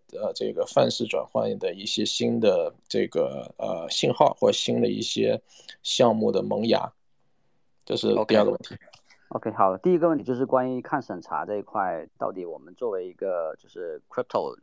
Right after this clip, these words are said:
Speaker 2: 就 native 的这个，这个角度和所谓的银河监管这两者之间的一个协调问题，其实我觉得这是两手抓，两手都要硬。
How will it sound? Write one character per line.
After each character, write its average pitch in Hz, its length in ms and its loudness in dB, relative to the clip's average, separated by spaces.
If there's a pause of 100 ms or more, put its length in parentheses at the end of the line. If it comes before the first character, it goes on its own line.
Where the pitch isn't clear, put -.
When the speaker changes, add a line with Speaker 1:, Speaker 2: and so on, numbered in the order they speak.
Speaker 2:
就 - 140 -12
native 123 420 -2
的 76 160 -6
这 87 120 -10
个， 71 280 -8 (180)
这 - 140 -12
个 85 100 -8
角 64 240 -4
度 92 180 -10
和 85 400 -6 (480)
所 - 160 -6
谓 98 120 0
的 95 260 4
银 90 260 -6
河 117 80 0
监 120 220 -2
管 90 140 2
这 104 80 0
两 95 200 -2
者 104 140 -4
之 - 100 -8
间 98 160 -4
的 95 140 -4
一 95 80 -6
个 95 240 0
协 - 180 -10
调 85 180 -6
问 90 120 -12
题， - 80 -20
其 143 60 -8
实 165 80 0
我 110 120 4
觉 - 100 -8
得 98 60 2
这 101 140 -4
是 85 100 -20
两 90 220 -2
手 90 180 -10
抓， 101 200 2
两 95 120 -6
手 95 140 -16
都 76 80 -16
要 85 140 -6
硬。 82 200 -20